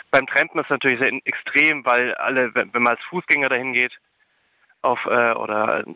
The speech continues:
zum, zum Rasthof, dann sind alle irgendwie so, die Autofahrer sind oft irgendwie so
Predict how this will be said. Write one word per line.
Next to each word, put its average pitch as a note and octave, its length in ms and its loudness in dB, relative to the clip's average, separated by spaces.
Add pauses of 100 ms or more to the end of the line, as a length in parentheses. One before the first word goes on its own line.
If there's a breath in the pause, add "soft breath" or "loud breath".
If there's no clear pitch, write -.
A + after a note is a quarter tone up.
zum, A#2+ 140 -10
zum A#2+ 160 -6
Rasthof, B2+ 480 2 (1040)
dann B2+ 160 2
sind B2+ 200 0
alle C3+ 220 2
irgendwie A2+ 840 0
so, A2 280 2
die A#2 140 -4
Autofahrer B2+ 500 0
sind B2 100 -8
oft A#2+ 180 -2
irgendwie A#2+ 220 0
so A2 160 0